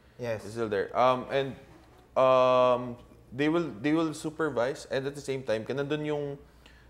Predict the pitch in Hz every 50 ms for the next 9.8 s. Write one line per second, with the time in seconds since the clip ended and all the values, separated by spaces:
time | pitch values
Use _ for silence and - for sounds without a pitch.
0 | _ _ - 131 143 139 - 147 156 151 151 143 139 143 139 139 131 131 127 127
1 | 123 123 123 120 104 71 73 104 104 101 104 104 101 104 104 92 78 117 131 131
2 | 123 127 131 127 127 120 - 120 110 113 117 110 110 110 110 107 107 107 104 101
3 | 104 101 95 95 95 101 104 101 107 - - 123 123 123 120 117 135 131 - -
4 | - 92 104 113 113 113 110 110 107 - - - - 101 - - - - - -
5 | - - - - - _ - - - - 98 104 104 101 98 - - - 98 104
6 | 101 98 98 92 92 92 95 - 64 - - - 92 95 92 90 82 - - 107
7 | 113 117 113 107 113 110 113 107 107 104 101 104 101 104 98 - - 110 104 101
8 | 98 98 104 107 98 87 - - - 107 110 104 101 101 98 98 - 104 101 98
9 | 101 113 123 131 127 113 110 110 107 104 101 - - - - -